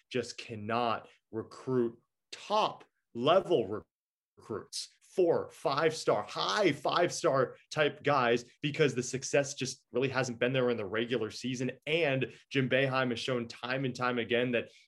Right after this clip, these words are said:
he's gonna play his six or seven guys, and that, that's pretty much it. So why would you wanna come if there was two, one or two guys in front of you, uh, positionally, that is? I, I'm gonna sway away from that, Carter,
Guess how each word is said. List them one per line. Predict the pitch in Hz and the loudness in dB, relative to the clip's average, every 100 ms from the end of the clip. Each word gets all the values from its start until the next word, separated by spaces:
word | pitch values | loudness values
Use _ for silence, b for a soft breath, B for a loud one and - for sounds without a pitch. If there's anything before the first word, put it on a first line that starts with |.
| _ | _
he's | 92 | -8
gonna | 113 101 | -6 -6
play | - 107 | -4 -2
his | 107 92 | -2 -4
six | - 120 - | -6 -6 -8
or | |
seven | 101 123 113 104 | -4 -2 -2 -2
guys, | 107 117 117 107 | 0 2 2 -2
and | 95 - | -10 -10
that, | - 101 | -8 -6
that's | 110 - | -8 -12
pretty | - 127 | -6 -2
much | 120 - - | 0 -2 0
it. | 131 - | 0 0
So | - | -4
why | 104 117 | 0 0
would | 120 110 | 0 -2
you | |
wanna | 110 104 | -2 -4
come | 98 127 120 107 98 b - | -2 0 0 -2 -8 b -10
if | 113 | -4
there | 127 110 | -2 -2
was | - | -4
two, | - - 147 131 120 120 B | -8 -2 0 2 0 -4 B
one | 123 143 | 0 2
or | 139 | 2
two | 131 - 139 | -2 -2 0
guys | 127 120 120 | 2 2 0
in | 110 | -2
front | 101 - 135 | -8 -4 -2
of | 143 110 | -2 -4
you, | 107 104 98 b b | -6 -6 -8 b b
uh, | 110 107 78 101 - - 113 - | -4 -2 -4 -8 -10 -10 -12 -10
positionally, | 117 117 156 120 98 92 90 | -2 0 0 -2 -4 -4 -4
that | 92 90 | -4 -4
is? | 90 101 117 b b b b _ _ | -4 -4 -6 b b b b _ _
I, | - - | -16 -8
I'm | 165 214 | -4 0
gonna | 262 | 0
sway | 247 202 202 | 0 0 2
away | 190 190 | 4 2
from | 196 175 | 0 -2
that, | 131 - | -4 -2
Carter, | 123 127 139 | 0 0 -2